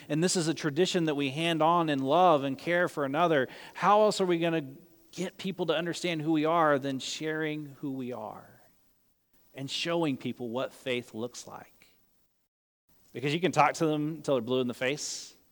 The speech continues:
and they're not gonna understand until they see you practicing it. So in this story today, there's a lesson here for us. How are you showing God's love?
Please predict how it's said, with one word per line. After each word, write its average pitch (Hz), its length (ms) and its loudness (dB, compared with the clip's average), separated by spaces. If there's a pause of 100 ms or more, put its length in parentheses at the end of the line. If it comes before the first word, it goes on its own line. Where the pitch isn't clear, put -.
(1080)
and 110 260 -8
they're 117 80 -6
not 123 200 2
gonna 117 140 -2
understand 110 440 -6
until 104 200 -8
they 101 100 -4
see - 180 -10
you 101 140 -10
practicing 87 640 -12
it. 87 120 -20 (1120)
So 226 200 12
in 214 80 8
this 202 140 4
story 262 340 8
today, 117 520 4 (1000)
there's 156 180 -4
a 165 60 -4
lesson 156 320 -2
here 98 160 -14
for 90 200 -12
us. - 400 -16 (1400)
How 147 200 0
are 160 100 0
you 156 120 -2
showing 135 300 -4
God's 110 260 -2
love? 85 260 -6